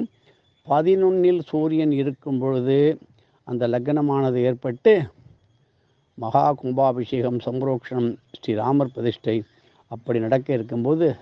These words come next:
ராமநாமத்தை ஓதுவதும் ஆஞ்சநேயர் காதி-, காயத்ரி ஓதுவதும்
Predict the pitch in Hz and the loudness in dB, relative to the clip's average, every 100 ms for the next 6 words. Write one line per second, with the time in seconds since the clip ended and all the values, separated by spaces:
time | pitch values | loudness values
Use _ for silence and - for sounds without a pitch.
0 | - 117 131 175 175 175 165 147 165 156 | -10 -2 0 2 0 0 -2 -4 -2 0
1 | 139 147 139 143 151 151 120 - _ _ | 0 0 2 2 2 2 0 -10 _ _
2 | _ _ 117 175 190 190 180 151 143 139 | _ _ -2 0 4 4 4 2 0 2
3 | 135 123 117 131 139 131 135 127 117 127 | 0 0 2 2 2 0 -2 0 0 0
4 | 123 120 156 | 0 2 2